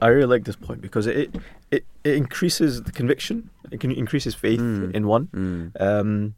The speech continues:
Speaker 1: and I, I also believe that. Um, so what, what, what, what I came across, if, if, if we, if, if, if we revert back to, um,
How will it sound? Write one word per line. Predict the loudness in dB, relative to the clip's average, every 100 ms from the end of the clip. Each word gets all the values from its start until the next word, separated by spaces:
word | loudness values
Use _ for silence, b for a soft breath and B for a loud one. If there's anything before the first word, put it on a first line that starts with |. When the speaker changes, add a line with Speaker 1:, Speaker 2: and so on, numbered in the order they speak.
| _ -4
Speaker 1:
and | 0 2
I, | 4 2 0 B B B
I | 2
also | 4 2
believe | 0 0 -2 2
that. | 4 4
Um, | 2 2 2 -2 -6
so | -2 2
what, | 2 0 -12 -10
what, | -2 0
what, | 0 0 0 4
what | 2
I | 2
came | -2 -4
across, | -2 -4 -2
if, | -6 -6
if, | -6
if | -8 -4
we, | -2 -2 -4
if, | -8 -8
if, | -10 -8
if | -10 -4
we | -2
revert | -2 0 -2 0
back | -2 -2
to, | -4 -2 -2 -4 b b b -4
um, | 0 0 0 -4 -6